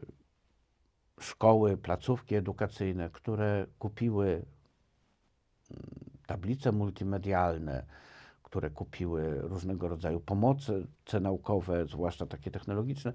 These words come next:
nagle zostały bez praw do licencji. I w związku z tym nie są w stanie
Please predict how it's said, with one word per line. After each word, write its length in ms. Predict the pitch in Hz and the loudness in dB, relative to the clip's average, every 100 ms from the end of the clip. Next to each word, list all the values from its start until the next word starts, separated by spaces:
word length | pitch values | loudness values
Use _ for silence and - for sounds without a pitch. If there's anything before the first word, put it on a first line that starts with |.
| - - - | -8 -8 -2
nagle 320 | 214 233 208 | 0 4 2
zostały 440 | 190 - 180 180 | 2 2 4 4
bez 240 | 170 156 147 | 2 -2 0
praw 300 | 165 165 170 | -2 -2 -2
do 80 | |
licencji. 760 | 180 190 - 147 - - - - _ _ _ _ _ _ _ _ _ _ _ - - - - - _ _ | -2 0 0 0 0 -6 -10 -12 _ _ _ _ _ _ _ _ _ _ _ -20 -20 -20 -20 -20 _ _
I 340 | 175 175 175 - | 2 2 2 -2
w 60 | 123 | 0
związku 380 | 185 208 - | 2 2 0
z 120 | 143 - | 0 4
tym 320 | 131 139 143 - | 6 6 2 -2
nie 160 | 185 262 | 2 4
są 180 | 180 147 | 4 2
w 40 | |
stanie 580 | - 127 135 135 135 | 0 4 6 6 4